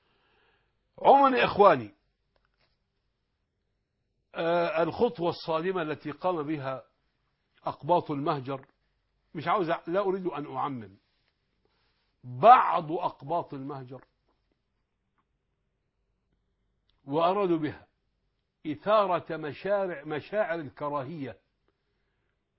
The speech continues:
بين المسلمين وغيرهم من أهل الكتاب.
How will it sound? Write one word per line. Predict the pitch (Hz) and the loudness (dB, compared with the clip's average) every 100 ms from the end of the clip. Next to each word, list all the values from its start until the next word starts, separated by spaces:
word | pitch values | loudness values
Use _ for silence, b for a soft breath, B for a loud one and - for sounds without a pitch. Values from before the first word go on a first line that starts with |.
| _ | _
بين | 120 147 190 180 | -8 -4 -2 -2
المسلمين | 170 143 - 170 202 175 | -4 -8 -8 -8 -6 -6
وغيرهم | 147 139 139 139 87 80 - | -6 -6 -4 -6 -10 -20 -16
من | 131 | -12
أهل | 120 117 | -12 -12
الكتاب. | 104 107 - 87 | -18 -20 -20 -20